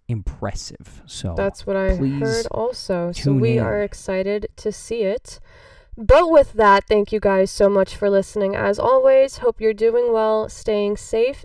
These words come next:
Speaker 2: and enjoying what's to come in these next few months of wrestling. We are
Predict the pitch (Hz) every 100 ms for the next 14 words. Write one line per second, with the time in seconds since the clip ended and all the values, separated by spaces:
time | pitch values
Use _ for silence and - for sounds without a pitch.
0 | - 226 233 - 247 226 466 571 523 508
1 | 554 - - - - _ - 269 285 -
2 | - - 285 466 220 214 214 208 - 220
3 | 208 202 214 202 202 220 - 196 185 -
4 | - 480 466